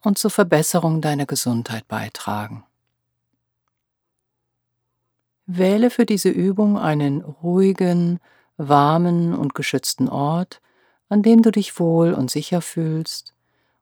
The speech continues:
und wähle eine Zeit, in der du ganz ungestört sein kannst. Dies ist eine Zeit, die du mit dir selbst verbringst.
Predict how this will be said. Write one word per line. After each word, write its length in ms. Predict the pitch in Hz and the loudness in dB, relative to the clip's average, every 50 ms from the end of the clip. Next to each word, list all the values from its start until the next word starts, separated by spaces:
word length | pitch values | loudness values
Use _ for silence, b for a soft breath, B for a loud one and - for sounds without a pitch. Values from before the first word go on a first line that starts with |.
| _ - | _ -2
und 220 | - 202 - - | 0 0 2 2
wähle 240 | 196 196 190 202 190 | 2 2 2 0 0
eine 240 | 196 175 170 170 160 | 0 0 -2 -2 -2
Zeit, 680 | - - - 156 143 143 147 160 190 226 - - - - - | -2 2 2 4 4 4 2 0 -2 -4 -6 -8 -20 -14 -6
in 120 | - 190 185 | -4 -2 0
der 140 | 202 196 | 0 0
du 100 | 196 208 | 0 2
ganz 240 | 208 - 233 240 240 | 4 4 4 4 4
ungestört 680 | - 214 202 196 196 180 151 - - - 120 107 107 - | 2 0 2 2 2 0 -2 -4 -6 -6 -6 -8 -8 -10
sein 300 | - - 104 104 110 110 | -10 -10 -8 -10 -10 -10
kannst. 580 | - - 107 104 107 113 - - - _ - _ _ _ _ _ _ _ _ _ _ _ _ _ _ _ _ _ _ _ _ _ _ _ _ _ _ _ _ _ _ _ _ _ _ _ _ _ - - | -10 -10 -8 -8 -10 -10 -12 -12 -14 _ -20 _ _ _ _ _ _ _ _ _ _ _ _ _ _ _ _ _ _ _ _ _ _ _ _ _ _ _ _ _ _ _ _ _ _ _ _ _ -4 2
Dies 180 | 247 240 226 | 2 2 2
ist 220 | - 233 - - - | 2 -2 -4 -2 -2
eine 320 | - 185 185 185 185 180 | 0 2 2 2 2 0
Zeit, 600 | - - 180 180 175 170 170 - - - - - - | -2 -2 0 2 2 2 0 -2 -6 -16 -14 -8 -6
die 80 | 175 | -4
du 100 | - 165 | -2 -2
mit 160 | 160 165 165 | -2 -2 -2
dir 100 | - 156 | -2 -4
selbst 400 | 151 - 135 127 123 - - - | -2 -2 -2 -2 -2 -6 -8 -6
verbringst. 720 | - 123 - - 117 120 113 113 110 - - - _ _ | -6 -8 -8 -8 -10 -10 -10 -10 -12 -14 -14 -16 _ _